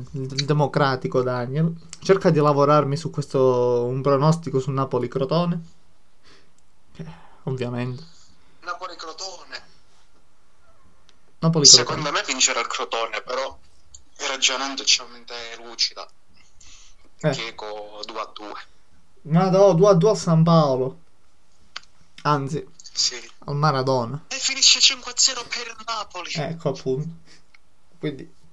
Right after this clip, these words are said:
Speaker 1: Daniel mi segna un due a due, io lo segno. E io mi segno un quattro a zero. Anzi, un quattro a uno. Ti metto Simi.
Speaker 2: Ah,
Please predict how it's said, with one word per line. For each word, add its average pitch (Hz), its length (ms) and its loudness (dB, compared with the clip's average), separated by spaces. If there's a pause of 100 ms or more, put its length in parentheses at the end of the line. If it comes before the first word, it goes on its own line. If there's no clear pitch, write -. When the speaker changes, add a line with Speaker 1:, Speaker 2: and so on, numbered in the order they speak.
(180)
Speaker 1:
Daniel 151 540 -4
mi 143 120 -8
segna 135 440 -6
un 131 280 -8 (420)
due 170 320 4
a 151 60 8
due, 151 520 4
io 175 160 2
lo 147 80 4
segno. 139 580 -2 (2500)
E 160 140 2
io 185 120 6
mi 165 120 8
segno 139 600 -2
un 127 380 -8 (160)
quattro - 380 -6
a 117 100 -10
zero. 113 360 -8 (640)
Anzi, 165 280 4
un 165 120 6
quattro 190 340 0
a 120 60 -2
uno. 120 400 -10 (480)
Ti 156 100 -8
metto 143 260 -8
Simi. 131 400 -12 (920)
Speaker 2:
Ah, - 120 -16